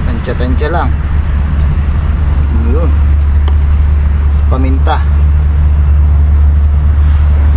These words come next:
Tikiman ito, mga kabayan, pag naluto na. Ayan lang natin siyang kumulo bago natin siya takpan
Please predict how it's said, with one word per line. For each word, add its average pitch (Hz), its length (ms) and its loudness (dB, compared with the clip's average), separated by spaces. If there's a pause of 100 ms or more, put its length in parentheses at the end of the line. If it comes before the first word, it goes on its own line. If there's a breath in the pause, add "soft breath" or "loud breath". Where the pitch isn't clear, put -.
(1600)
Tikiman 165 480 0
ito, 190 160 -2
mga 185 320 -2
kabayan, 190 320 -2
pag 165 160 -2
naluto 175 480 -2
na. 180 160 -2 (2750)
Ayan 139 240 -2
lang 165 240 -4
natin 170 360 -2
siyang 175 240 -2
kumulo 156 480 -2 (1500)
bago 147 320 -2
natin 151 280 -2
siya - 160 0
takpan 139 400 -4